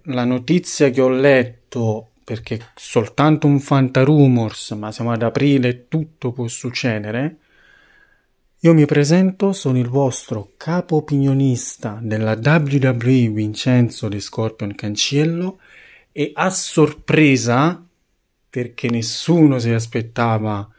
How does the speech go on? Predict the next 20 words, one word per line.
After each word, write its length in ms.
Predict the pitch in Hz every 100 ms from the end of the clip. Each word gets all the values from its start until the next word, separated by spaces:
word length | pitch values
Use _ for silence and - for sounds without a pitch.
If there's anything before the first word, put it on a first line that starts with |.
| _ _ _ _ _
questa 420 | - 113 - 110
cosa, 640 | 110 113 104 104 127 180 - _ _ _ _ _ _ _ _ _ _
è 80 | -
il 140 | 151 151
nuovo 800 | 160 196 214 208 214 220 320 _ _ _ _ -
episodio, 920 | 139 127 131 123 143 147 147 156 156
anzi 320 | 143 135 127
vi 120 | 127
do 140 | 139
il 160 | 143 135
benvenuto 1040 | 131 190 202 170 165 170 131 - 113 104 -
ad 200 | 123 120
una 180 | 131
nuova 280 | 143 156 131
puntata 640 | 120 165 160 98 98 110 -
della 340 | 139 127 127
newsletter 800 | 131 147 151 120 95 - 104 - _
dell'Ora 420 | 147 143 123 131
del 120 | 135
Wrestling. 540 | 123 117 95 - 104